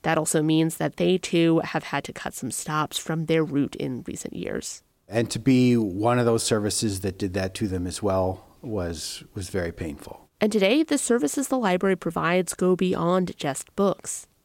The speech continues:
Speaker 2: Every now and then, somebody has a great idea to save money by moving a service online. And when they do, they leave people behind. And more and more,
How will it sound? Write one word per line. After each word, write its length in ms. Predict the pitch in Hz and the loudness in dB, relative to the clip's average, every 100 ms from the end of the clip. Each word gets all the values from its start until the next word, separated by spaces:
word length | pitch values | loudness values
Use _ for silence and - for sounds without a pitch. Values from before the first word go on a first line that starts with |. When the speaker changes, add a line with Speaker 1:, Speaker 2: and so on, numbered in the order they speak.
| _ _ _ - | _ _ _ -2
Speaker 2:
Every 220 | 143 160 | 2 4
now 180 | 160 160 | 4 4
and 80 | 151 | 4
then, 160 | 147 | 2
somebody 360 | 143 151 143 143 | 2 4 4 4
has 260 | 127 127 | 4 2
a 40 | 117 | 2
great 240 | 120 120 | 2 2
idea 460 | 113 110 117 120 113 | 2 2 4 4 4
to 100 | 104 | 0
save 340 | - 113 107 | 0 0 2
money 340 | 117 123 127 117 | 2 4 4 2
by 260 | 107 104 | 2 2
moving 580 | 104 110 113 104 104 92 | 0 0 2 2 0 -4
a 300 | 104 98 90 | -4 -2 -2
service 680 | 82 - 107 104 98 - - | -2 0 0 0 0 -2 -6
online. 640 | - 101 101 110 127 190 247 - - - | -4 -4 -2 0 0 -2 -8 -16 -20 -10
And 540 | 110 104 107 107 107 101 | -4 -2 0 0 -2 0
when 240 | 117 117 | 0 2
they 160 | 117 110 | 2 0
do, 480 | 104 120 123 120 | 2 6 6 6
they 180 | 110 101 | 4 2
leave 220 | 95 101 | 2 -2
people 240 | - 107 85 | -4 -6 -4
behind. 380 | - - - - _ _ - - - - _ | -6 -10 -12 -20 _ _ -20 -20 -20 -20 _
And 540 | 127 107 101 101 98 76 | -2 0 2 0 -2 -4
more 340 | 123 110 127 131 | -8 0 2 2
and 140 | 127 | 2
more, 580 | 117 113 123 107 95 | 0 2 4 4 0